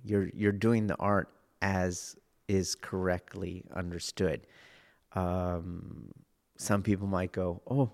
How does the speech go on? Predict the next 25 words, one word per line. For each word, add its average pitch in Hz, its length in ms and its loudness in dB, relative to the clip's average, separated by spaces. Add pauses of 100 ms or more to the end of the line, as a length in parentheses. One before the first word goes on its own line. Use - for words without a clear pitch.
(140)
I, 107 160 0 (120)
I 104 80 -2
have 101 260 -2
a 92 80 2
bad 85 380 -2
back." 104 440 -4 (920)
If, 113 320 -2
if - 180 0
your 120 100 10
back 120 380 8
was 120 160 2
good 123 240 2
enough 107 340 2
that - 220 0
you 107 100 0
walked 107 380 0
from 110 180 0
your 104 120 0
car 110 360 0
into 104 360 -2
the 95 120 0
door, 117 400 0 (580)
you 104 380 2
can 123 240 2
do 95 460 4